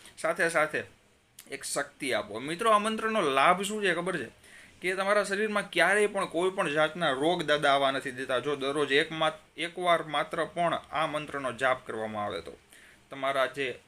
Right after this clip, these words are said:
અદેખા ઈર્ષા કરનારા લોકો હોય કે જેને તમારું કામ ગમતું ન હોય કે, અ, તમારું કોઈ પણ પ્રગતિ થાય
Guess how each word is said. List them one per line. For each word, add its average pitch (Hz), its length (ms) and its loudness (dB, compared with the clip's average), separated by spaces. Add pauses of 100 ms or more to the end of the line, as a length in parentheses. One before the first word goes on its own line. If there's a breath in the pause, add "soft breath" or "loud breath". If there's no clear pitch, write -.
અદેખા 170 420 -2
ઈર્ષા 156 380 0
કરનારા 131 460 0
લોકો 113 380 -6
હોય 123 380 -4
કે 143 120 -2
જેને 147 260 0
તમારું 151 360 -4
કામ 165 300 -2
ગમતું 175 380 -4
ન 165 60 -2
હોય 170 360 2 (380 loud breath)
કે, 185 180 0
અ, 180 540 -4
તમારું 196 320 -4
કોઈ 208 160 0
પણ 202 180 -4
પ્રગતિ 208 460 -2
થાય 156 340 4